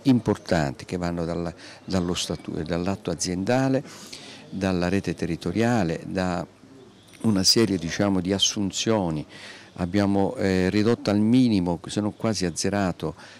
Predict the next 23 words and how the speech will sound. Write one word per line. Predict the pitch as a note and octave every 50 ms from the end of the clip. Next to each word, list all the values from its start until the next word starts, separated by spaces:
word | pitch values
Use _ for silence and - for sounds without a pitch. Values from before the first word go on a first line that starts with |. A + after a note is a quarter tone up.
| - -
eh, | - F2 E2 D#2
la, | D#2 D#2+ D#2+ D#2+
la, | E2 E2 -
la | - F#2+ F#2+
pre-, | - - F#2 D#2
eh, | E2 F2+ F2 E2 D#2+ E2 D#2+ -
il | - F2+ F2 -
precariato | - - - - F#2+ F2 G2 G#2+ G2 - F2
che | E2+ E2
c'era | - - G2+ F2 F2
all'interno | F2 E2 D#2+ D2+ - - G2 F#2 E2+ F2 E2 D#2
delle, | D#2+ E2 E2 D#2+ D#2+ D#2 - - - - - - -
dell'azienda, | - F2+ F2 E2 E2+ E2+ D#2+ - B2+ C3+ C3+ G#2
mi | F2
riferisco | E2+ E2+ E2+ - F#2 F#2 - - F#2 E2+
a | E2+
medici | F2 F#2 F#2 E2 E2+ D#2 - D2+
precari, | - - D2 - - D2+ D#2+ G#2 A2 G2 D#2+ D#2+
a | D#2+
infermieri | E2 D#2 - - D#2+ D#2+ E2 D#2+ D#2 D#2+
precari, | - E2 D#2 - D#2 D#2+ F2+ G#2+ G#2+ F2 E2+ E2
a | E2 E2 E2+
os, | F#2 G#2+ A2 G2 - - -